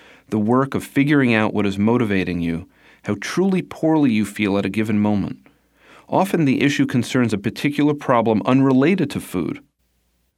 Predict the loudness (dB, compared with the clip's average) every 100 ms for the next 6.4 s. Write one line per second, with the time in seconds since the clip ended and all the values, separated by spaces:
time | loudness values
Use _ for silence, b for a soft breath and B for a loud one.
0 | _ -6 -2 0 2 2 0 0 0 2
1 | 2 2 0 -2 -6 0 2 0 0 0
2 | 0 0 -2 0 2 0 -2 -6 -6 -4
3 | -6 -4 -4 -2 -2 0 0 -2 -2 -2
4 | 0 0 0 0 -4 b b -6 -2 -2
5 | -2 -4 -2 -4 -4 -4 -2 0 0 -2
6 | 0 2 0 -2